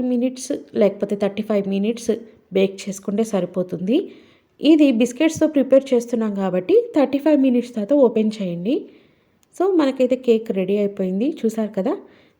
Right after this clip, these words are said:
థర్టీ ఫైవ్ మినిట్స్‌కి నాకు ఈ విధంగా వచ్చింది. ఒకసారి నైఫ్తో ఈ విధంగా కనుక గుచ్చి చూస్తే నైఫ్కి అంటుకోకుండా వచ్చినట్లయితే కేక్ మనకి పర్ఫెక్ట్గా రెడీ అయినట్లు. నాకు థర్టీ ఫైవ్ మినిట్స్‌కి కరెక్ట్గా బేక్ అయిందండి. So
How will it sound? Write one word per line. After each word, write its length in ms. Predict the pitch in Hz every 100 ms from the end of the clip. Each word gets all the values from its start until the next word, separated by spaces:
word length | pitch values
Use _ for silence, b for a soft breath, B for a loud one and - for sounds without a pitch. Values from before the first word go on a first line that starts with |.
| -
థర్టీ 240 | 214 233
ఫైవ్ 160 | 240 208 196
మినిట్స్‌కి 420 | 185 185 - 320 320
నాకు 180 | 226 196
ఈ 40 | 180
విధంగా 280 | 180 185 175
వచ్చింది. 440 | 165 - 170 185 359 B B B B -
ఒకసారి 320 | 277 - 294 247
నైఫ్తో 380 | 214 214 214 254 240 214
ఈ 20 | 202
విధంగా 320 | 190 202 202 196
కనుక 200 | 190 185 190
గుచ్చి 200 | 190 - -
చూస్తే 320 | 180 175 269 440 B B B B _ 254
నైఫ్కి 480 | 320 415 - - 269 262 220
అంటుకోకుండా 540 | 220 262 254 247 226 226
వచ్చినట్లయితే 640 | 196 - 208 196 180 180 196 202
కేక్ 180 | 202 202 185
మనకి 240 | 185 294 -
పర్ఫెక్ట్గా 520 | 202 196 185 - 247 294
రెడీ 180 | 254 190 180
అయినట్లు. 420 | 175 165 175 175 - b b _ _ _ 247
నాకు 220 | 320 320 269 269 240
థర్టీ 200 | 226 254
ఫైవ్ 140 | 294 254
మినిట్స్‌కి 440 | 254 277 285 - 285
కరెక్ట్గా 400 | 226 214 - 254 208
బేక్ 200 | 202 202 240
అయిందండి. 420 | 226 220 214 269 403 B B B B _
So 100 | -